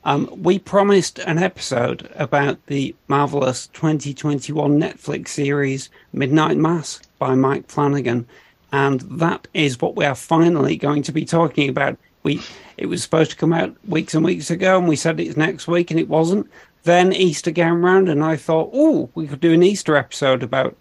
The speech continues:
Midnight Mass because it is set at Easter." But that didn't happen. Now we're recording it.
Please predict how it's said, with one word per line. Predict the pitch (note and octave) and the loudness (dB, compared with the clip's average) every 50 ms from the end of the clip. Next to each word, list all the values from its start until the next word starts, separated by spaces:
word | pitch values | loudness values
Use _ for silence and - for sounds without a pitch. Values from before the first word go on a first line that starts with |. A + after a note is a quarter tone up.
| - - | -6 -2
Midnight | C3+ C3+ C3 C#3 B2+ B2+ C#3 | -2 -2 0 0 -2 -2 0
Mass | - C3 B2 A#2+ - | -2 -2 -2 -4 -6
because | - - - - C#3+ C#3 B2+ - - _ _ _ - | -12 -10 -4 -2 -2 -2 -2 -8 -14 _ _ _ -12
it | - - C3 B2+ | -8 -6 -6 -6
is | C3 A#2 - | -6 -8 -6
set | - D3 C#3 C3 - - | -4 -2 -2 -2 -4 -8
at | C3+ B2+ - | -10 -8 -8
Easter." | C#3 C#3+ C3+ B2+ - - - - - - - - - _ _ _ _ - | -8 -8 -8 -10 -8 -8 -8 -8 -10 -12 -20 -20 -20 _ _ _ _ -6
But | - E3+ | -6 -4
that | E3 D#3+ D3 C#3+ C#3 | -4 -4 -6 -4 -4
didn't | C3+ C#3+ C#3+ C#3 B2 | -2 -2 -2 -2 -2
happen. | B2+ C#3+ C#3 - - - C3+ B2 - - - _ _ _ _ - | -2 -4 -4 -4 -2 -4 -4 -4 -6 -20 -20 _ _ _ _ 2
Now | D#3 E3 E3+ E3+ E3+ | 4 4 6 6 6
we're | E3 E3 D#3+ D#3+ | 6 6 6 6
recording | D#3+ D3 - - D#3+ E3 D#3+ D3 D3 C3+ B2+ | 4 4 2 2 4 4 4 4 2 0 0
it. | - D3 - - - - | 0 -2 -4 -6 -16 -20